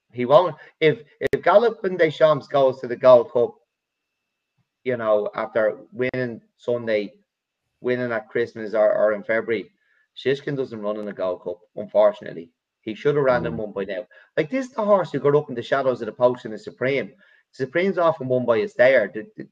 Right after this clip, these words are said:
Speaker 1: because of the gallop they go. And he won it like a stayer. And, and the Dodge M Y L N, they tried to turn him into a two-miler. And he never won, he never won an open grade one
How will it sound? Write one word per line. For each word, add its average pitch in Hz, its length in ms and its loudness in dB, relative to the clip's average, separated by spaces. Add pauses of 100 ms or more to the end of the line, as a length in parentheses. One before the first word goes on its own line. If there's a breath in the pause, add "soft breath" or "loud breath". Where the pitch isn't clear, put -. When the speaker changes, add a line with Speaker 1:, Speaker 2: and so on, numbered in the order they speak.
(160)
Speaker 1:
because 123 340 -2
of 113 60 -8
the 101 80 -6
gallop 131 400 0
they 101 100 -4
go. 107 380 0 (880)
And 127 140 -4
he 123 100 -2
won 139 260 0
it 175 100 0
like 110 220 2
a 90 60 -10
stayer. 107 520 2 (240)
And, 131 280 -8
and 147 220 -6 (140)
the 143 80 -2
Dodge 165 460 -6 (200)
M 139 160 -4
Y 127 160 4
L 123 100 2
N, 143 200 -2
they 131 100 -6
tried 131 220 -4
to 123 40 -18
turn 135 220 -10
him 131 100 -12
into 127 180 -10
a - 20 -10
two-miler. 156 640 -4 (720)
And 170 300 -4 (1300)
he 165 280 -10
never 185 320 2
won, 175 460 -2
he 170 120 -6
never 220 220 2
won 190 240 0
an 160 80 0
open 147 500 2 (380)
grade 127 280 4
one 110 360 -4